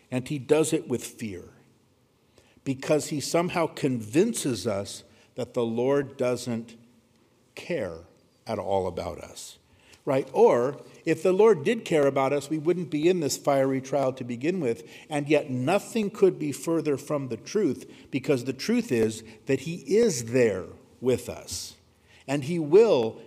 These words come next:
carry those cares if we just cast them on him and leave them there before fear takes over.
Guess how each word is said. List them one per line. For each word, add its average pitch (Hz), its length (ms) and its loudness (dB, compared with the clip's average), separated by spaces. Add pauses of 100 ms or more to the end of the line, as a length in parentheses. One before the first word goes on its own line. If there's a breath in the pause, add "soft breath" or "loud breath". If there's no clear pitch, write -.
(180 loud breath)
carry 175 540 2
those 175 340 2
cares 117 540 -2
if 127 240 -10
we 165 120 -6
just 165 520 -2 (400 loud breath)
cast - 560 -4
them 147 180 2
on 170 240 0
him 110 400 -6 (260 loud breath)
and 127 280 -4
leave 175 300 0
them 110 180 0
there 107 240 0
before 131 580 -2
fear 180 580 -4
takes 160 440 -8
over. 170 560 -6